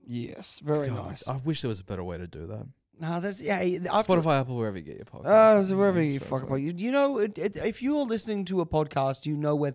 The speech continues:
Speaker 1: the fuck you're listening it to.
Speaker 2: It's like,
Speaker 1: Right?
Speaker 2: I, I fucking hate link in bio.
Speaker 1: Yeah? Okay. What would, give me a better alternative than link in bio.
Speaker 2: There, there is no better alternative. It's just shitty because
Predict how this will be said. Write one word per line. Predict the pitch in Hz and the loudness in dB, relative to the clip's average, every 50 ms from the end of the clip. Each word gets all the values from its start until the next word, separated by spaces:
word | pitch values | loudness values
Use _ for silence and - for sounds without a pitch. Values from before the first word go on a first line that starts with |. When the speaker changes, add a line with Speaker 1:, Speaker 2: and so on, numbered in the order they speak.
| - _ | -4 _
Speaker 1:
the | 139 127 | -8 -8
fuck | - - - - 139 127 - - | -8 -4 -2 0 0 0 -2 -4
you're | - 131 | -6 -4
listening | 120 113 113 - - 120 110 107 | -4 -6 -8 -8 -8 -10 -10 -10
it | 113 - | -12 -14
to. | - 104 95 - _ _ _ _ _ _ _ _ _ _ | -14 -14 -14 -14 _ _ _ _ _ _ _ _ _ _
Speaker 2:
It's | - - | -4 0
like, | - - | 2 4
Speaker 1:
Right? | 240 220 190 185 - - | 4 4 4 2 0 -4
Speaker 2:
I, | 160 | -8
I | 156 | -10
fucking | - - - 180 208 - 170 143 | -10 -8 -8 -8 -6 -4 -4 -4
hate | 123 135 135 139 - - | -2 -2 -2 -2 -4 -6
link | 104 110 113 113 - | -6 -6 -6 -4 -4
in | 120 107 104 | -6 -6 -6
bio. | 101 90 85 82 85 82 55 - - _ _ _ _ _ _ _ _ _ _ _ _ _ _ _ _ _ _ _ _ _ _ _ _ - | -6 -8 -8 -8 -8 -10 -12 -16 -18 _ _ _ _ _ _ _ _ _ _ _ _ _ _ _ _ _ _ _ _ _ _ _ _ -4
Speaker 1:
Yeah? | 135 139 131 156 202 220 - - - | 0 2 2 2 2 0 -2 -4 -4
Okay. | 160 131 143 151 180 | -2 0 0 0 0
What | 175 175 196 190 | 2 2 2 4
would, | 175 180 185 185 175 160 143 | 2 0 0 0 -2 -2 -2
give | 180 208 | -2 -2
me | 233 233 | 0 0
a | 202 | 2
better | 151 170 170 170 175 170 | 4 4 4 4 6 4
alternative | 165 156 - - 151 143 147 147 143 135 | 2 2 0 -2 -2 -2 -2 -2 -4 -6
than | 139 139 135 131 127 | -6 -6 -4 -4 -2
link | 127 127 127 - | -4 -4 -4 -4
in | 131 127 | -4 -4
bio. | 120 113 117 | -4 -2 2
Speaker 2:
There, | 113 185 190 180 | 4 4 4 4
there | 175 180 180 180 180 | 4 4 6 8 8
is | 185 175 156 180 | 6 6 4 4
no | 175 160 147 143 123 | 4 6 4 4 2
better | 127 139 127 123 123 | 0 0 2 2 2
alternative. | 113 113 107 - 120 104 101 95 92 | 2 0 -2 -4 -4 -4 -4 -6 -8
It's | 104 - 143 - | -8 -8 -8 -6
just | - 156 147 - - - | -6 -6 -6 -6 -8 -8
shitty | 151 - - - - 151 147 151 156 151 151 151 - - _ _ _ _ 139 | -6 -4 -4 -2 -2 -2 -2 -2 -2 -6 -8 -10 -14 -18 _ _ _ _ -10
because | 147 135 - 139 131 123 110 104 | -10 -6 -2 -2 -2 -2 -2 -4